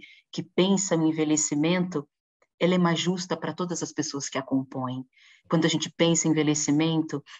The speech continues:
a gente também tá pensando em políticas públicas que atingem todas as pessoas. As melhorias, elas são absolutamente transversais.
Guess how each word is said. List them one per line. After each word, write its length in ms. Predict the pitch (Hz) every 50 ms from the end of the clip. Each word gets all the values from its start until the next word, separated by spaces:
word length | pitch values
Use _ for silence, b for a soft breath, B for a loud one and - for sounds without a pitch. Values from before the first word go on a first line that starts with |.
| B - -
a 40 |
gente 180 | 156 151 - -
também 180 | - 156 151 151
tá 80 | 156
pensando 400 | 151 - 156 151 151 175 156 156
em 80 | 156 151
políticas 480 | - 160 156 156 - - 156 147 -
públicas 560 | - 165 160 160 156 151 - - 147 - - - _ _ _ _ _ _ _ _ _
que 80 | - 170
atingem 480 | 160 160 - 175 175 160 160 156 151
todas 320 | 151 156 170 165 160 151 147
as 120 | 147 -
pessoas. 420 | - 151 143 - 143 143 143 135 147
As 180 | 156 - -
melhorias, 840 | 170 160 165 170 175 160 151 147 143 151 170 180 170 143 139 143 143
elas 240 | 151 147 147 147 147
são 180 | - - 147 151
absolutamente 840 | 160 170 170 - - 160 160 160 160 151 151 151 147 147 - -
transversais. 1160 | - 156 156 156 156 147 143 147 139 135 - - - 135 131 120 - - - - - - -